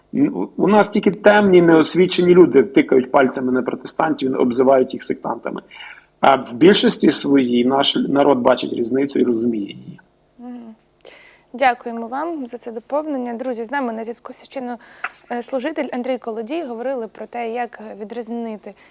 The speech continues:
Speaker 2: як зрозуміти, що є справді секста-, сектантством, що є протестанство. Е,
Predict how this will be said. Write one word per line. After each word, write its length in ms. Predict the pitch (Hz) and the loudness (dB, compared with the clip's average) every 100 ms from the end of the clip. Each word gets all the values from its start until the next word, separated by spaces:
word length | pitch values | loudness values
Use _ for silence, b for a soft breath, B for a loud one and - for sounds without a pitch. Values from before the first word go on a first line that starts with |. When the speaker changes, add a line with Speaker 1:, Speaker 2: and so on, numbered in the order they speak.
| b | b
Speaker 2:
як 220 | 226 240 | -10 -10
зрозуміти, 580 | 208 220 233 220 190 202 | -10 -10 -10 -12 -14 -20
що 180 | - 208 | -16 -14
є 160 | 202 | -14
справді 380 | 196 - 208 208 | -14 -16 -14 -12
секста-, 480 | 208 220 - 269 277 - | -14 -18 -16 -14 -14 -14
сектантством, 800 | - 240 - 269 285 - 220 | -14 -12 -8 -8 -8 -12 -18
що 180 | 214 - | -18 -16
є 100 | 214 208 | -16 -16
протестанство. 760 | 208 220 - 262 254 - - 220 b b b - | -18 -20 -14 -12 -12 -14 -18 -20 b b b -12
Е, 340 | 233 226 226 | -8 -6 -6